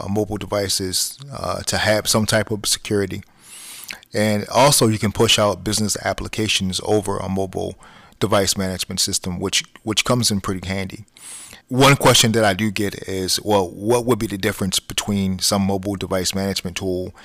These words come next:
and, say, uh, the tools that are offered by Apple, like in the iCloud and that type of thing?" And honestly, the iCloud works well for a mobile device management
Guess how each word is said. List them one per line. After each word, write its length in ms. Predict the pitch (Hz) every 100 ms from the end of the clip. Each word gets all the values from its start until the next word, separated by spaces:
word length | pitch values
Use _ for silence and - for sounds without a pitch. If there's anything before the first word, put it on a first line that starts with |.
| - - -
and, 140 | 98
say, 560 | - 101 95 92 92 95
uh, 240 | 90 87 90
the 140 | 92
tools 320 | - 104 101
that 100 | 95
are 140 | 85 87
offered 340 | 95 98 92
by 140 | 87 87
Apple, 420 | 92 92 92 92
like 160 | 90 -
in 80 | 92
the 60 |
iCloud 600 | 90 92 92 - 87 85 - _ _ _ _ -
and 120 | 98
that 100 | 98
type 240 | 92 87 -
of 60 |
thing?" 280 | - 87 92 - - - - - -
And 180 | 113
honestly, 440 | 110 156 208 - 131
the 60 |
iCloud 520 | 120 135 165 147 120 104
works 300 | 113 - 110
well 320 | 113 104 92
for 420 | - - 104 101
a 60 | 98
mobile 280 | 107 101 98
device 340 | 95 95 -
management 500 | 98 95 - 92